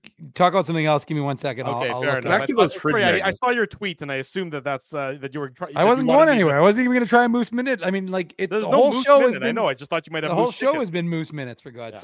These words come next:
Speaker 1: sakes.
Speaker 3: Well, Dave, Dave, <laughs> if you stop yakking <laughs> about yapping,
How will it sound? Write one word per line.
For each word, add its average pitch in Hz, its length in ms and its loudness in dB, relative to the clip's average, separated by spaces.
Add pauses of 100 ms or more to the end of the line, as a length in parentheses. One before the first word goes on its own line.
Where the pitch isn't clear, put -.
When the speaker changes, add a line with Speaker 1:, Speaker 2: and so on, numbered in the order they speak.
Speaker 1:
sakes. 104 140 -12
Speaker 3:
Well, 180 80 -2
Dave, 151 600 0
Dave, 160 200 -10 (440)
<laughs> - 440 -20
if 147 160 -8
you 151 60 -12
stop 202 280 -4
yakking 143 680 -6 (220)
<laughs> - 200 -20
about 156 420 -4
yapping, 143 540 -4